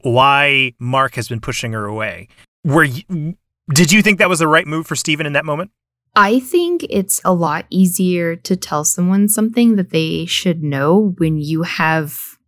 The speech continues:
Speaker 2: nothing, you know, it doesn't really affect you all that much. So I feel like it, it might have been an inappropriate time for sure, but I feel like it was very easy for him to say it and just get it out there. It's like, "Oh, this isn't that hard. You know, I have no emotional connection to it. Like, let's just get this done. Like,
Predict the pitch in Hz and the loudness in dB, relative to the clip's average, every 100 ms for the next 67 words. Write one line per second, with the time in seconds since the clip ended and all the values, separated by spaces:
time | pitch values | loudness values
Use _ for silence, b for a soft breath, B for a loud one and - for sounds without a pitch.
0 | _ _ - 151 143 165 160 156 185 170 | _ _ -2 -2 0 -2 -2 -6 -2 0
1 | 147 143 151 - _ _ - - 180 180 | 2 0 -4 -10 _ _ -4 2 4 4
2 | 175 170 165 165 170 - 165 170 190 220 | 2 2 2 -2 -4 -2 -2 2 2 2
3 | 240 262 311 - - - _ - - 202 | 2 2 2 -2 -6 -8 _ -6 0 4
4 | 202 208 208 214 220 190 175 - _ _ | 4 2 -2 -2 2 2 2 -4 _ _
5 | _ 196 180 - _ _ - 190 156 160 | _ 2 2 2 _ _ 2 4 4 4
6 | 196 220 247 247 247 247 262 247 269 262 | 4 6 6 6 4 4 2 2 -2 -2
7 | 247 254 254 226 220 214 196 220 233 _ | 2 4 4 2 2 2 2 2 -2 _
8 | _ - 170 160 175 - 208 190 180 180 | _ 2 2 2 0 2 4 6 4 2
9 | 185 165 160 170 170 - 165 156 156 147 | 2 0 0 0 0 0 0 -2 -6 -4
10 | 139 139 135 143 185 - 160 - - - | -2 0 2 2 0 -2 -6 -2 -4 -4
11 | 180 143 127 127 78 73 - - - - | 0 2 4 0 -4 -10 -6 -4 -4 -8
12 | b b b 311 - - 302 285 202 180 | b b b -2 0 -2 4 6 6 6
13 | 156 190 190 147 175 220 170 147 151 - | 4 4 4 2 2 2 2 0 -2 -4
14 | 151 156 151 - 185 208 - 185 247 349 | -4 -6 -4 -2 2 4 4 2 0 -2
15 | 180 - 185 262 - 349 156 147 143 | -2 -2 -2 0 2 4 4 4 -2